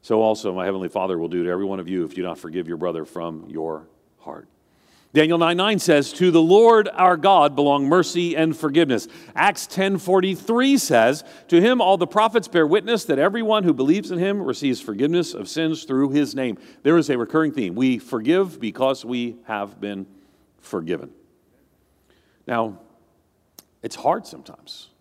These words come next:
Um, I'm really struck, though, by that verse. Very strong language, and Jesus often uses very strong language. And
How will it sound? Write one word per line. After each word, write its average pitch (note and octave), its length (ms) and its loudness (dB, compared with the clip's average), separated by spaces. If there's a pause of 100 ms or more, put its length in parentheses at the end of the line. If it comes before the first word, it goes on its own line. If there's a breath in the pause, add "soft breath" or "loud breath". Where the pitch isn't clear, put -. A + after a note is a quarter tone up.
(100)
Um, F2+ 380 -12 (1120 soft breath)
I'm C#3+ 180 -2
really G3 200 2
struck, - 560 -6
though, F2 320 -4
by G2+ 720 -4 (580)
that G2 240 -4
verse. F2+ 500 -10 (300)
Very G3 100 2
strong D3+ 300 -4
language, F#2+ 400 -8
and F2+ 80 -12
Jesus B2+ 240 -10
often A#2+ 240 -6
uses F#2 260 -8
very F#2+ 220 -6
strong F#2+ 420 -10
language. E2+ 600 -10 (680 soft breath)
And G2+ 460 -6